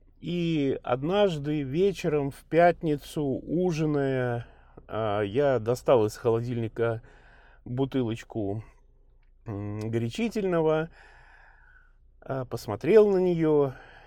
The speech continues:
и задался вопросом, как долго я могу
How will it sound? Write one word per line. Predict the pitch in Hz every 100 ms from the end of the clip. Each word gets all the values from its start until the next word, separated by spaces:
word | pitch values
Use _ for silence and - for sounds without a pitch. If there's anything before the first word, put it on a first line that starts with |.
| -
и | - 139 175 165
задался | 123 147 127 120 -
вопросом, | 120 120 170 185 - 170 156 - - - -
как | 135 123 120
долго | 147 160 151 127
я | 110 113
могу | 113 104 120 135 131